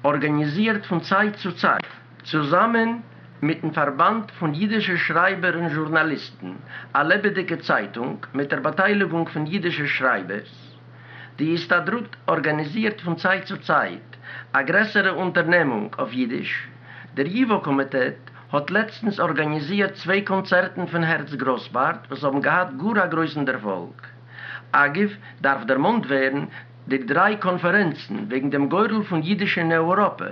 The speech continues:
וואס זענען פארגעקומען אין פאריס, און וואס האבן זיך באטייליגט, דא צאל פארשטייערס פון לאנדאן. אבער איך קען זאגן,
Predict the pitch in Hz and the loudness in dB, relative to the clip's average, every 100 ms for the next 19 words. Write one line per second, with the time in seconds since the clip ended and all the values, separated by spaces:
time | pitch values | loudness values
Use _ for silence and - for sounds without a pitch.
0 | - - - - 131 143 151 147 185 214 | -10 -16 -18 -10 -6 0 0 0 0 0
1 | 208 202 180 165 151 147 123 143 190 233 | 0 -2 0 0 0 0 0 0 0 -4
2 | - - 139 135 143 147 143 135 113 131 | -8 -6 -4 0 0 0 0 0 -2 -2
3 | 180 202 196 202 139 131 - 175 175 143 | 0 0 0 -2 -2 -2 -2 -4 -2 -4
4 | 151 156 - 156 143 - 135 120 104 98 | -4 -4 -2 -2 -2 -4 -4 -2 -2 -4
5 | 95 113 - - - - - - - - | -8 -10 -14 -18 -20 -20 -20 -20 -20 -20
6 | - - 226 - - 196 190 233 214 226 | -16 -6 -2 -2 0 0 2 2 2 0